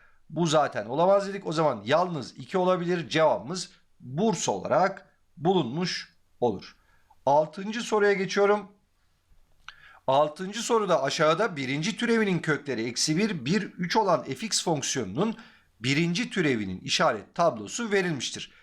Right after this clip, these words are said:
Buna göre bu ifadelerden hangileri kesinlikle doğrudur diyor arkadaşlar. Şimdi türevin işaret tablosu verilmiş.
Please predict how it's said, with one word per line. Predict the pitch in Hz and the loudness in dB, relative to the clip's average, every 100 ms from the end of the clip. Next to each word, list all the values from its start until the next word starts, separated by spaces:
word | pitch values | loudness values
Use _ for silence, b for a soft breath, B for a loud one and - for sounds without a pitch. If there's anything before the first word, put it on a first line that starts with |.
| b b - | b b -6
Buna | 117 202 | 0 2
göre | 233 226 226 220 B B - | 2 2 2 -2 B B -8
bu | 190 247 | -2 0
ifadelerden | 185 175 156 143 135 110 104 98 | 2 2 2 2 2 2 0 -4
hangileri | - 240 226 151 110 95 | 0 0 0 -4 -4 -8
kesinlikle | - 165 - 185 180 190 147 | -2 0 0 0 0 0 2
doğrudur | 147 135 117 101 | 2 2 -4 -6
diyor | 95 | -8
arkadaşlar. | 90 98 95 - - B B | -8 -10 -12 -14 -18 B B
Şimdi | - 233 - | -2 -2 -2
türevin | - 247 240 190 | -2 0 0 -2
işaret | - - 175 196 196 | -2 2 4 2 2
tablosu | 175 139 127 214 | 0 0 -4 0
verilmiş. | 190 156 120 - | 2 2 -2 -8